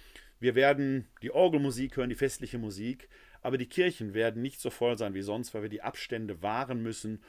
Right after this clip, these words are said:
und weil man sich vielerorts anmelden muss. Das ist nicht das, was wir wollen. Aber es gilt das, was Angelus Silesius gesagt hat. Wenn Christus heute geboren wird und er wird nicht in dir geboren, dann kann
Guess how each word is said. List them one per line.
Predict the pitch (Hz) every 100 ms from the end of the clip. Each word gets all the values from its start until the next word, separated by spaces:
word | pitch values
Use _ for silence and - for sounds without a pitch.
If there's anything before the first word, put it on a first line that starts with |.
| - -
und | -
weil | 110
man | 120 107
sich | 107
vielerorts | - 104 98 -
anmelden | 85 67 64
muss. | 58
Das | 120 127
ist |
nicht | 175 -
das, | 214 -
was | - 120
wir | 113 98
wollen. | 104 120 165 202 _ _ _ _ _ _ _ _
Aber | 143 180 208 220 226 226 _
es | - 120
gilt | 143 170 180
das, | 190 180
was | 151 -
Angelus | 180 190 165 151 147
Silesius | 131 113 170 185 123 107 85 - -
gesagt | 82 92 92 - -
hat. | 98 135 - - _ _ _ _ _ _ _ _ 120
Wenn | 127
Christus | 123 190 233 - 196 -
heute | 165 202 196
geboren | 160 151 156 127 92
wird | 85 69 - - -
und | - 117
er | 113
wird | 117 147 -
nicht | 110 - - -
in | 156 143
dir | 147 151 92
geboren, | 82 71 73 69 64 58 - - - - - - - -
dann | 87 101
kann | - 131